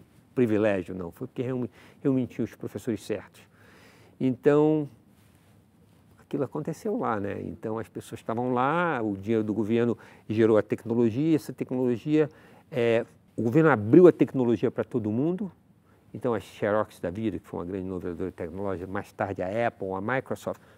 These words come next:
todo mundo usou essa tecnologia. Mais tarde a Netscape, eu não sei se você é, é, tem idade suficiente para lembrar da Netscape, que foi o primeiro, foi o primeiro,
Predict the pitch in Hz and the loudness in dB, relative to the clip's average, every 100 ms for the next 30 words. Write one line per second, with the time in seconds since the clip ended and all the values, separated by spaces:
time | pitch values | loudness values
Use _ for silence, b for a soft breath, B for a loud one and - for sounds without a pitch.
0 | b - 196 247 180 151 123 117 139 - | b 0 2 4 2 2 2 -2 -4 -6
1 | 151 156 156 104 104 B B 143 - 143 | -4 2 2 2 -2 B B -8 -4 -2
2 | 123 110 131 - - - 92 87 - 117 | -2 -2 -2 -4 -6 -4 -4 -4 -12 -14
3 | 110 - - 117 - 120 104 b b b | -10 -10 -8 -6 0 0 0 b b b
4 | _ - 95 101 - - - 101 - 104 | _ -8 -8 -8 -16 -16 -14 -10 -4 0
5 | 110 110 - 117 110 110 104 98 101 98 | 2 0 -2 -6 -4 -2 -2 0 -2 0
6 | 113 110 - 101 - - 117 - 117 110 | -2 -4 -4 -6 -6 -10 -8 -6 -6 -2
7 | 120 123 120 110 B B B - 113 123 | 2 4 2 0 B B B -8 -2 0
8 | 127 143 139 131 117 | 6 8 8 6 4